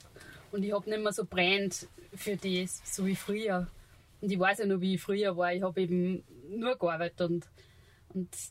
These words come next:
bei mir ist es halt so, wenn ich was mache, dann will ich das von Herzen gern machen und dann weiß ich, dann mach ich's gut. Und wenn ich nicht mehr das Gefühl hab, dann bin ich auch nicht gut in dem, was ich mach.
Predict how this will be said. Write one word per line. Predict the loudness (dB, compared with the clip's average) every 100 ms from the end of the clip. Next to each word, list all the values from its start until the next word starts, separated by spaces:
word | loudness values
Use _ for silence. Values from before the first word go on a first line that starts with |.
| -16 -20 -20 -8
bei | 0 2
mir | 2
ist | 0
es | 0
halt | 0 0
so, | 0
wenn | 2 2 2
ich | 2
was | 0 0
mache, | 2 2 0
dann | -4 0
will | 0
ich | 0
das | 0
von | -2 -4 -4 -4 -2
Herzen | -2 -2 -4 -4
gern | 0 0 2
machen | 0 -2 -4 -6
und | -2
dann | 0 4
weiß | 4 4
ich, | 2
dann | 2
mach | 2 2
ich's | -2 -4
gut. | -2 0 0 -2 -12 -20 -20 -20 -2
Und | 2 4 4 0 -2 -16 -20 -20 -20 -20 -2
wenn | 2
ich | 2
nicht | 2 0
mehr | 0
das | -2
Gefühl | -4 -2 2
hab, | 2 2
dann | -2 0 -2 -2
bin | -2 2
ich | 4
auch |
nicht | 2 2
gut | 0 2
in | 2
dem, | 4 4
was | 2 2
ich | 2
mach. | 2 0 -4